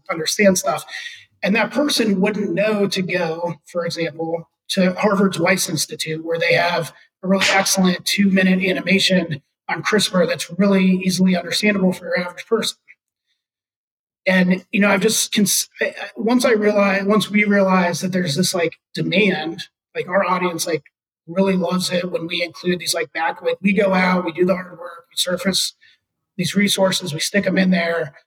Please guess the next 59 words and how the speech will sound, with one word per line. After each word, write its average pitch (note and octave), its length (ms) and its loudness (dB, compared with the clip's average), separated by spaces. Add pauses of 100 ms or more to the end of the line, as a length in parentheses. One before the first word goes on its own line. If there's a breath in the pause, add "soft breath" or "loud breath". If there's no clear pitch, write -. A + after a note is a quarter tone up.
(140)
and E3 100 -4
people A3+ 280 2
just, - 300 -4 (400)
they G3 220 -4
just F#3 200 0
engage F#3 360 2
with F3+ 160 -4
it F3 60 -8
like - 160 -8
crazy. D#3 640 0 (140)
So - 120 -2
there's G3 180 4
huge B3 220 4
demand F3+ 340 2
for E3 100 -8
that, D#3 320 -6 (960)
but F#3+ 160 2
you A3+ 200 -2
don't A#3+ 180 2
know A#3 120 2
where A3 140 2
to F#3 80 0
go F3 160 -4
look. - 280 -2
So G3+ 120 -4
there's, A3+ 180 0
like, B3 140 2
this, A3 340 -2
there's A3+ 160 0
this - 180 0
mismatch F3+ 580 -2
problem E3+ 420 -2
where E3+ 160 -6
you F3 120 0
have G#3 140 4
a A3+ 60 4
bunch G#3 240 0
of F3+ 80 -12
people G3 220 0
that, F3+ 120 -6
like, F3+ 160 -4
wanna F#3 220 0
learn E3+ 220 -6
about F3+ 260 0
fascinating F3 500 -4
stuff, F3+ 480 -4 (400)
and F#3 120 -2
then G3 100 2
you G3+ 80 2
have, G3+ 160 0
like, F#3+ 140 -2
the F#3 120 2
internet's, F#3 380 0
like, - 80 -16
the E3+ 80 -8
marketplace, F3+ 600 -2
and F3 100 -10
it's - 120 -8
not, F3+ 220 0